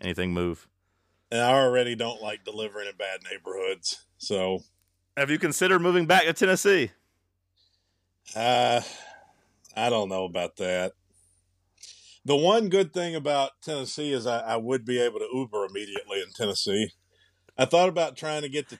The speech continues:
Speaker 1: Have you
Speaker 2: Texas.
Speaker 1: considered just going to get a new license?
Speaker 2: Have you considered killing yourself? I, I thought about just
Speaker 1: <laughs> I don't,
Speaker 2: trying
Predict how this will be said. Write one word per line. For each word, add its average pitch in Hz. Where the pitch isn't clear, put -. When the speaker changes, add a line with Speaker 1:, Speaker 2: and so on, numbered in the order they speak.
Speaker 1:
Have -
you 247
Speaker 2:
Texas. 415
Speaker 1:
considered 240
just 202
going 208
to 196
get 190
a 190
new 190
license? 165
Speaker 2:
Have 160
you 180
considered 190
killing 202
yourself? 104
I, 165
I 147
thought 185
about 170
just 135
Speaker 1:
<laughs> -
I -
don't, 185
Speaker 2:
trying 143